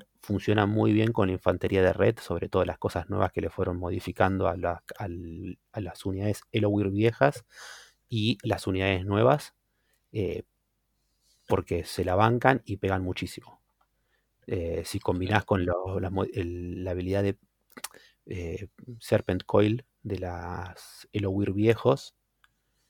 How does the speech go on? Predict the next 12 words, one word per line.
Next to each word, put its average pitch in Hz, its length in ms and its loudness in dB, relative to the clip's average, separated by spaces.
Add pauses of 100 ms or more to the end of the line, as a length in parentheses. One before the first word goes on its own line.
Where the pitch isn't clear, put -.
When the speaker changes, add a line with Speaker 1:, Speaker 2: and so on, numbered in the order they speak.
(220)
Speaker 1:
que 87 140 0
pegan 101 340 8
cuando 92 220 2
terminás 95 380 -2
un 98 80 0
movimiento 95 540 0
en 87 80 -4
su, 90 500 -6
en 98 140 -4
su 101 140 -2
reach, 107 400 -2 (1700)
eh, 90 320 -6